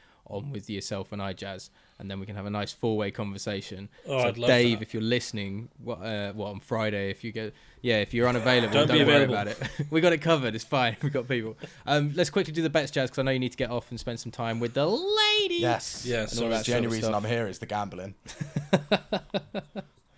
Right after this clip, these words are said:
Speaker 2: So, I, I, actually, I wanna start, I want Yogi to start. Did you, do you do
Speaker 3: Um,
Speaker 2: a sixteen
Speaker 3: I
Speaker 2: bet
Speaker 3: normally do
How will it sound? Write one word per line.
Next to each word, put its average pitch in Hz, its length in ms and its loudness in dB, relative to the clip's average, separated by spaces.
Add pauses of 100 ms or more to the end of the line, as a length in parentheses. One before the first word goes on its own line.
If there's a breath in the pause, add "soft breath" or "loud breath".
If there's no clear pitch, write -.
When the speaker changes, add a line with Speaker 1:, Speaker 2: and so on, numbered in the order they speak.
(640 soft breath)
Speaker 2:
So, 139 120 4
I, 170 220 10
I, 180 100 6
actually, 180 180 8
I 175 40 12
wanna 208 200 10
start, 165 380 6
I - 20 -2
want 180 160 2
Yogi 170 280 8
to 127 80 2
start. 104 320 0
Did 131 100 -6
you, 143 100 2
do 143 180 -4
you 143 160 4
do 175 120 2
Speaker 3:
Um, 170 60 2
Speaker 2:
a - 20 2
sixteen 113 320 -2
Speaker 3:
I - 20 0
Speaker 2:
bet 147 40 0
Speaker 3:
normally 147 180 0
do 131 40 -4